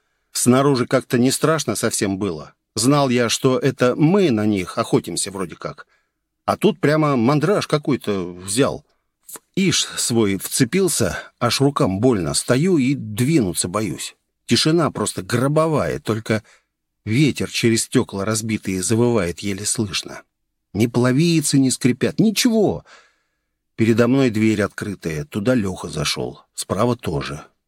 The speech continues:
Где этот козёл сейчас, чёрт его знает. И тут я вижу, как в проёме правой двери ствол А К М появляется и медленно-медленно начинает поворачиваться в мою сторону.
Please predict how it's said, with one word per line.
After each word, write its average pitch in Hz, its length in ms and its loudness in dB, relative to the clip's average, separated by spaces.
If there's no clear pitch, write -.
Где 107 260 4
этот 123 180 -4
козёл 110 340 2
сейчас, 95 400 -2
чёрт - 280 -2
его 76 160 -2
знает. 67 360 -8
И 117 80 4
тут 180 240 4
я 143 160 4
вижу, 151 360 2
как - 320 -2
в - 160 -10
проёме 135 600 2
правой 131 400 0
двери 147 520 0
ствол 151 520 0
А 120 140 -2
К 139 180 0
М 143 300 0
появляется 123 680 0
и 113 100 2
медленно-медленно 160 1700 2
начинает 135 540 2
поворачиваться 135 840 0
в 110 100 0
мою 120 320 2
сторону. 92 680 0